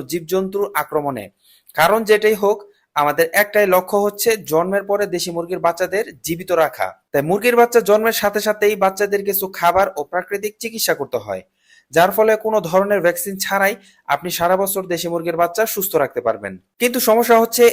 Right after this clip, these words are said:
এই বিষয়গুলো নিয়ে যারা YouTube-এ মুরগি পালনের উপর ভিডিও বানায় তাদের খোলাখুলিভাবে আলোচনা করতে দেখিনি, তাই অনেকেই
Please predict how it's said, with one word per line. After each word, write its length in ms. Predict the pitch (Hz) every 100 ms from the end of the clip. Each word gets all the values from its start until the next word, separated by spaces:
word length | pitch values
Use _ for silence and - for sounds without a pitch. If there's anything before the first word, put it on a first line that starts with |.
| 214
এই 140 | 240
বিষয়গুলো 500 | 240 233 233 226 226 226
নিয়ে 160 | 220 208 - _ _ -
যারা 200 | 151 185 175
YouTube-এ 340 | 190 196 226 214
মুরগি 220 | 175 202 226
পালনের 400 | 220 220 226 226
উপর 120 | 226 175
ভিডিও 200 | 175 214
বানায় 280 | 220 208 202 202
তাদের 200 | 170 175 170
খোলাখুলিভাবে 680 | - 208 202 214 214 202 208 208
আলোচনা 380 | 170 170 185 180
করতে 220 | 180 156
দেখিনি, 400 | 131 123 113 101 95 _
তাই 160 | - 143 -
অনেকেই 420 | 208 214 220